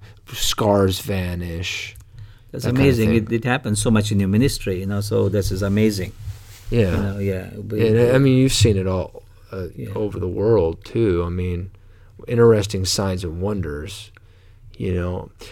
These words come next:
Speaker 1: I think one of the things we're gonna see is the v-, revitality of the,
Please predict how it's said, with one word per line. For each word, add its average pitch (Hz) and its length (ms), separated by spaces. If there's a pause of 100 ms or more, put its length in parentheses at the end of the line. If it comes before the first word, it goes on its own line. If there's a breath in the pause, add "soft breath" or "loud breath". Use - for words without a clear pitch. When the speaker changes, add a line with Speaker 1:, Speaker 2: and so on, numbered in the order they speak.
(100)
Speaker 1:
I 113 120
think 131 160
one 113 160
of 123 60
the - 60
things 98 220
we're 95 120
gonna 95 180
see 95 380
is 92 180
the 98 100
v-, - 260
revitality 98 1300
of 85 100
the, 90 160